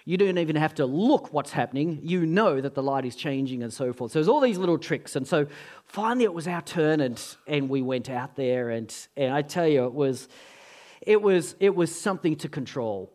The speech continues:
It was incredible. And, uh, I remember the first time, to this day, I remember the first time standing on my Frisbee dish, you know, to this,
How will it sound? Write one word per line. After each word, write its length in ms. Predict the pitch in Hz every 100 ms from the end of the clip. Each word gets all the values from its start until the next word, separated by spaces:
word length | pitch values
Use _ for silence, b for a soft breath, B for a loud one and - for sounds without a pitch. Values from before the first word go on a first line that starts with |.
| _ 165
It 160 | 185
was 240 | 170 160 135
incredible. 680 | 160 - 156 143 110 92 - _ _ _ _ _ -
And, 300 | 143 151 143
uh, 200 | 143 131 131
I 60 |
remember 380 | 151 185 175 160
the 140 | 147
first 460 | - - 185 180 -
time, 440 | - 123 107 113 - _ -
to 80 | 160
this 160 | 156
day, 80 | 143
I 80 | 123
remember 220 | 143 147
the 100 | 131
first 300 | 170 160 151
time 160 | 135 135
standing 720 | - - 160 160 143 127 123 B B
on 80 | 147
my 140 | 135 135
Frisbee 420 | 160 156 139 131
dish, 400 | 127 107 - - B B B
you 140 | - 156
know, 240 | 135 139
to 220 | 139 165
this, 240 | 175 180